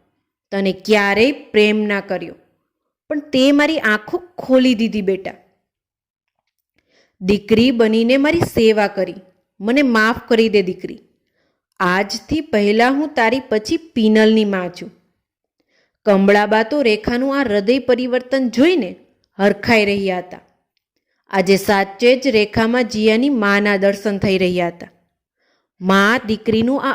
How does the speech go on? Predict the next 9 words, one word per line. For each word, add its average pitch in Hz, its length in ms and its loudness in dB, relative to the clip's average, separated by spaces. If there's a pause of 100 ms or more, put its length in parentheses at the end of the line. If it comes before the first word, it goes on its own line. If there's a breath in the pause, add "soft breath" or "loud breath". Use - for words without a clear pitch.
અદ્ભુત 214 560 0
મિલન 226 380 0
જોઈ 170 180 -10 (840)
રામજીભાઈની 196 840 0
આંખો 302 400 -2
પણ - 260 -8 (600)
છલકાઈ 214 480 2
રહી 190 300 -2
હતી. - 240 -10